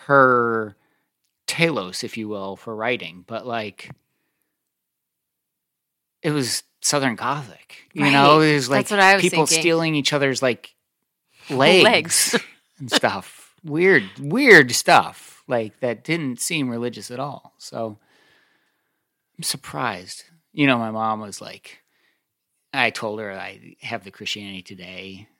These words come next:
Speaker 1: editor looking at my book, and I was like, "You know, I think maybe it's marketable to certain groups." It's
Speaker 2: Yeah.
Speaker 1: obviously my writing is not exactly Christian, but it's n-, it's not secular
Speaker 2: No,
Speaker 1: either.
Speaker 2: it's not.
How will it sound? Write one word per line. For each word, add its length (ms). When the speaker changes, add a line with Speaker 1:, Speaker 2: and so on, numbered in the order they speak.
Speaker 1:
editor 420
looking 380
at 80
my 120
book, 400
and 160
I 60
was 80
like, 180
"You 120
know, 100
I 160
think 420
maybe 360
it's 140
marketable 580
to 60
certain 720
groups." 360
It's 200
Speaker 2:
Yeah. 80
Speaker 1:
obviously 460
my 520
writing 380
is 340
not 480
exactly 500
Christian, 520
but 140
it's 260
n-, 120
it's 160
not 160
secular 440
Speaker 2:
No, 280
Speaker 1:
either. 80
Speaker 2:
it's 120
not. 160